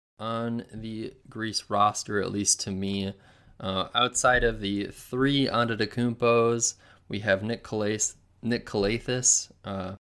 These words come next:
former N B A player. I believe he, he at least played with, uh, with the Memphis Grizzlies. Uh, likely more. He's, he would probably be considered,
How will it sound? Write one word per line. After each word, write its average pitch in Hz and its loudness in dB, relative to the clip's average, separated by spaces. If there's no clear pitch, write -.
former 110 -2
N 107 -4
B 101 -2
A 98 -2
player. 98 4
I 92 2
believe 95 -4
he, 92 -8
he 95 -6
at - -10
least 117 0
played 98 4
with, 95 -6
uh, 92 0
with 104 -10
the 90 -8
Memphis 92 -10
Grizzlies. 95 -4
Uh, 98 -4
likely 147 2
more. 95 4
He's, 110 -2
he 127 -2
would 107 -4
probably 101 0
be 98 -12
considered, 98 2